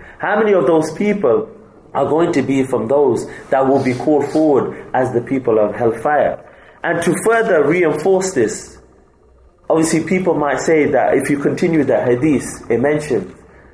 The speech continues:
that the Sahaba, they asked, uh, "What about us? What is our fate?"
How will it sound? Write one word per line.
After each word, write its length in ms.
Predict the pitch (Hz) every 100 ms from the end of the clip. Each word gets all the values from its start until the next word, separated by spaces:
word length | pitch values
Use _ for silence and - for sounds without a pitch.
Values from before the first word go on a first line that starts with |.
| - -
that 640 | - 135 127 - - - -
the 60 |
Sahaba, 580 | 127 135 135 170 170 135
they 100 | 127
asked, 640 | - 165 139 - - - - - - - -
uh, 320 | 120 123 117
"What 340 | 107 127 175 151
about 420 | 151 139 - 147
us? 100 | -
What 180 | 151 156
is 180 | 147 -
our 360 | - 147 139
fate?" 400 | - 156 107 -